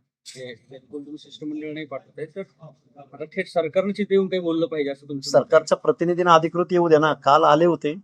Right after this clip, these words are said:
Speaker 2: पण ते काय घेऊन आले नव्हते, ते आमचं म्हणणं ऐकायला आले होते.
Speaker 1: हम्म.
Speaker 2: ते काहीतरी घेऊन येतील ना, मग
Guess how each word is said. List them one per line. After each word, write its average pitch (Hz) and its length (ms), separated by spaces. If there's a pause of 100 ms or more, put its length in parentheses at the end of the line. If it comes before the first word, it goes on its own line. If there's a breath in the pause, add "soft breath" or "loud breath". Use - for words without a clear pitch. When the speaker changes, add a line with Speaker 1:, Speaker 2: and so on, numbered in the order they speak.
(500)
Speaker 2:
पण 151 180
ते 175 40
काय - 140
घेऊन 156 300
आले 185 160
नव्हते, 143 260
ते 127 100
आमचं 139 300
म्हणणं 156 240
ऐकायला 135 300
आले 120 140
होते. 135 320
Speaker 1:
हम्म. 147 140 (760)
Speaker 2:
ते 156 40
काहीतरी 170 280
घेऊन 180 240
येतील 175 260
ना, 196 100
मग 190 120